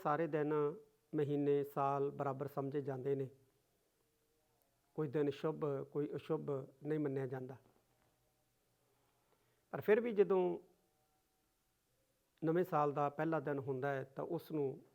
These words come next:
ਬਹੁਤ ਸਾਰੇ ਲੋਕ ਜਿਹੜੇ ਨੇ ਉਹ ਸੈਲੀਬ੍ਰੇਟ ਕਰਦੇ ਨੇ, ਮਨਾਉਂਦੇ ਨੇ। ਧਾਰਮਿਕ ਲੋਕ ਧਾਰਮਿਕ ਸਥਾਨਾਂ 'ਤੇ ਜਾਂਦੇ ਨੇ,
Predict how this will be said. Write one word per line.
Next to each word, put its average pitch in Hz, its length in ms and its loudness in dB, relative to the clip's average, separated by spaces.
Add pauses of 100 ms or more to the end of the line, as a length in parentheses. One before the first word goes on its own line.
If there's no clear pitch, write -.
(160)
ਬਹੁਤ 143 240 -6
ਸਾਰੇ 143 260 0
ਲੋਕ 139 260 -2
ਜਿਹੜੇ 139 260 -2
ਨੇ 131 240 -6 (560)
ਉਹ 147 60 -4
ਸੈਲੀਬ੍ਰੇਟ 143 500 -2
ਕਰਦੇ 135 340 -4
ਨੇ, 135 100 0
ਮਨਾਉਂਦੇ 135 420 -2
ਨੇ। 135 140 -12 (2000)
ਧਾਰਮਿਕ 151 380 4
ਲੋਕ 151 300 4 (500)
ਧਾਰਮਿਕ 147 400 0
ਸਥਾਨਾਂ 143 380 -4
'ਤੇ 143 140 -6
ਜਾਂਦੇ 139 340 -2
ਨੇ, 139 320 0